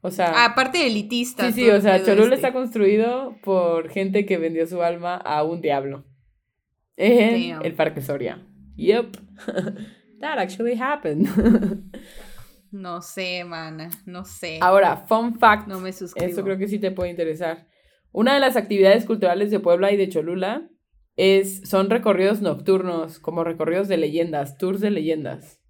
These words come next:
Speaker 1: Y te van llevando
Speaker 2: Estaría
Speaker 1: por ciertos
Speaker 2: chido.
Speaker 1: puntos y te van contando las historias. Las
Speaker 2: Yo pensé
Speaker 1: leyendas
Speaker 2: que
Speaker 1: de la
Speaker 2: era ir, ir a
Speaker 1: ciudad.
Speaker 2: Chipilo por queso.
Speaker 1: También, también.
Speaker 2: También me apunto.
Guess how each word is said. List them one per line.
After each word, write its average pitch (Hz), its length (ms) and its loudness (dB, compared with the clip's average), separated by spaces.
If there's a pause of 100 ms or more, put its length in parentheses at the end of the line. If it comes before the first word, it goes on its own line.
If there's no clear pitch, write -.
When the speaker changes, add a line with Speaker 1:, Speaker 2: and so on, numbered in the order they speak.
(420)
Speaker 1:
Y 156 100 -10
te 165 100 4
van 170 160 2
llevando 190 380 4
Speaker 2:
Estaría 175 140 0
Speaker 1:
por 170 80 -2
ciertos 185 340 -4
Speaker 2:
chido. 175 100 -14
Speaker 1:
puntos 180 340 -6
y 156 60 -14
te 143 100 -6
van 147 160 -6
contando 139 380 -8
las 135 180 -10
historias. - 720 -12 (1200)
Las 147 200 -8
Speaker 2:
Yo 139 40 -8
pensé 147 160 -2
Speaker 1:
leyendas 160 240 -2
Speaker 2:
que 220 60 -4
Speaker 1:
de 220 120 -2
la 220 60 0
Speaker 2:
era 226 80 -4
ir, - 60 -8
ir 208 60 -4 (100)
a 233 60 0
Speaker 1:
ciudad. 226 100 -6
Speaker 2:
Chipilo 233 480 -8
por 196 260 -10
queso. 214 400 -12
Speaker 1:
También, 160 460 -2
también. 151 300 -6
Speaker 2:
También 185 200 -12
me 185 80 -14
apunto. 196 540 -12